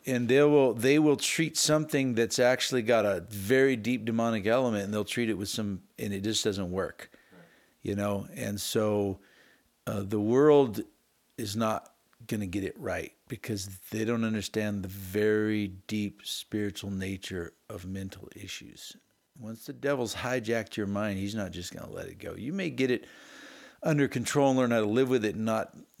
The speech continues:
Speaker 1: go down the road of suicide or something, and a lot do, but, you know, I know 'cause my mother dealt with that on and off all her life, and it's a, it's a, um, uh, it,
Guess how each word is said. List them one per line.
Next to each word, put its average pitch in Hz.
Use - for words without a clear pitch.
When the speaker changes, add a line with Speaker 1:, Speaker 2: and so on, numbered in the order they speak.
Speaker 1:
go 117
down 110
the 107
road 107
of 101
suicide 113
or 98
something, 98
and 117
a 101
lot 104
do, 113
but, 95
you 139
know, 123
I 123
know 123
'cause 107
my 110
mother 110
dealt 110
with 110
that 104
on 104
and 98
off 101
all 98
her 92
life, 98
and 101
it's 95
a, 92
it's 113
a, 98
um, 85
uh, 101
it, 101